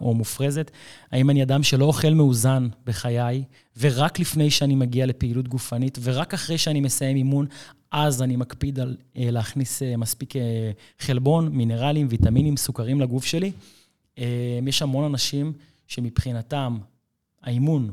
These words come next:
הוא מרכז היום, וסביב האימון אני צריך לאכול. ארוחה שלפני אימון, ארוחה של אחרי אימון. לאורך כל יתר היום, אין באמת איזה שהם, אה, הרגלים, אין באמת איזושהי הבנה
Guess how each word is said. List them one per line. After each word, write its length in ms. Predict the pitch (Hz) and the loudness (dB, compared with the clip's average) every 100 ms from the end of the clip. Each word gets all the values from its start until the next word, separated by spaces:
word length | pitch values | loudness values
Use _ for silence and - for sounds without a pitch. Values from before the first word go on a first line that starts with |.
| - | -8
הוא 160 | - 123 | -8 -6
מרכז 680 | 120 113 110 139 131 113 - | -4 -6 -10 -8 -8 -8 -12
היום, 440 | - 110 120 165 196 - - _ | -10 -6 -4 -4 -6 -12 -20 _
וסביב 420 | 120 123 - 196 | -8 -4 -2 0
האימון 420 | 175 156 156 190 214 | 0 2 2 0 -2
אני 160 | - 131 | 0 0
צריך 360 | - 127 131 | 0 -2 -2
לאכול. 480 | 135 120 - 117 107 98 _ - | 0 -2 0 -2 -2 -8 _ -20
ארוחה 260 | - - | -12 -6
שלפני 340 | 113 123 - 170 | -4 -4 -2 2
אימון, 280 | 180 190 185 - - | 4 4 0 -6 -8
ארוחה 280 | 120 120 139 | -4 -2 -2
של 200 | 131 135 | -2 -2
אחרי 260 | 120 - 143 | -4 -2 0
אימון. 320 | 139 104 95 95 - | 2 0 -4 -10 -10
לאורך 300 | 123 127 - | -6 -6 -8
כל 280 | - 175 180 160 - | -4 -2 -2 -6 -12
יתר 300 | 135 135 143 | -10 -4 -2
היום, 280 | 120 127 156 170 - - _ - | 0 2 2 -2 -10 -20 _ -2
אין 180 | 160 | 2
באמת 340 | 160 127 123 - | 4 4 2 -2
איזה 140 | 120 | -2
שהם, 380 | 117 - 120 117 | -2 -2 -4 -2
אה, 240 | 113 113 110 _ - | -4 -4 -8 _ -10
הרגלים, 460 | 131 120 123 135 | -6 -4 -2 -2
אין 180 | 127 131 | -2 -2
באמת 320 | 123 123 123 | -2 -2 -2
איזושהי 340 | 120 123 - 117 | -4 -4 -2 0
הבנה 380 | 107 117 127 | 0 0 0